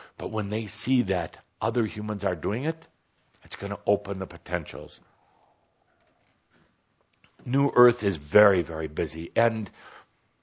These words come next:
last time we talked in any depth about it, I know you were disappointed when we said it could be up to thirty years before New Earth and Old Earth meld together,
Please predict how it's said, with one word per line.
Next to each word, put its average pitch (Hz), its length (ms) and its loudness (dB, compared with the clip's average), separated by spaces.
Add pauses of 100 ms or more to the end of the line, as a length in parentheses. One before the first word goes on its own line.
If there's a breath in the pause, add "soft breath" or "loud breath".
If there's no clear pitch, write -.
(540)
last 151 240 4
time 147 140 2
we 131 100 0
talked 117 340 0
in 113 100 -2
any 107 180 0
depth 95 380 -2
about 76 300 -4
it, 71 100 -14 (880)
I 117 80 -6
know 127 140 0
you 127 120 2
were 113 80 2
disappointed 95 680 -4
when 85 200 -12
we 87 120 -8
said 90 280 -2
it 90 160 -6 (360 soft breath)
could 131 220 -4
be 127 180 -2
up 104 180 -6
to 92 80 -14
thirty 120 520 -4
years 98 520 -2
before 92 540 0 (440 loud breath)
New 120 340 0
Earth 80 480 -6
and 85 260 -12
Old 107 420 2
Earth 78 460 -10
meld 87 320 -4
together, 85 460 -2